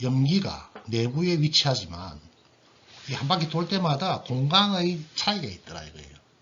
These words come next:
공간이 좀 크게 나타나는 공간이 있고 좀 작게 나타나는 공간이 항상 규칙적으로 이루어지더라.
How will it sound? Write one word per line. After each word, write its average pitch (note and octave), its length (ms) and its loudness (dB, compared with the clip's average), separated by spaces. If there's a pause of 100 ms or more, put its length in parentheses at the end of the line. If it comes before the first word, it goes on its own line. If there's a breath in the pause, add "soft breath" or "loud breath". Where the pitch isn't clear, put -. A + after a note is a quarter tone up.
(220)
공간이 C3+ 300 -4
좀 B2+ 160 -6 (220)
크게 G3 400 -4
나타나는 C#3+ 380 -6
공간이 F#2+ 320 -12
있고 F#2 180 -16
좀 G2 180 -14
작게 - 300 -10
나타나는 D3+ 340 -6
공간이 F#2 300 -12
항상 B2 340 -6
규칙적으로 B2 500 -4
이루어지더라. F2 720 -12